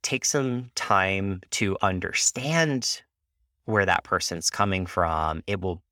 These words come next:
hopefully matter to you more and it will feel more authentic to use them, to use the pronouns that they're asking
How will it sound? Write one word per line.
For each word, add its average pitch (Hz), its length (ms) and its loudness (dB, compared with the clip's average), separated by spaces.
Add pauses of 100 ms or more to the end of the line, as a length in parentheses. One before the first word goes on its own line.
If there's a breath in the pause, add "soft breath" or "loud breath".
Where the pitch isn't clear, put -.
(120)
hopefully 120 380 0
matter 90 440 2
to 131 200 -4
you 127 140 0
more 131 360 2
and 113 120 0
it 101 100 -4
will 104 160 0
feel 98 220 -2
more 95 260 0
authentic - 680 -4
to - 140 -6
use 55 360 -6
them, 53 640 -8 (800)
to 113 100 0
use 98 280 0
the 95 100 2
pronouns 87 460 0
that - 140 -4
they're - 200 -2
asking - 400 -2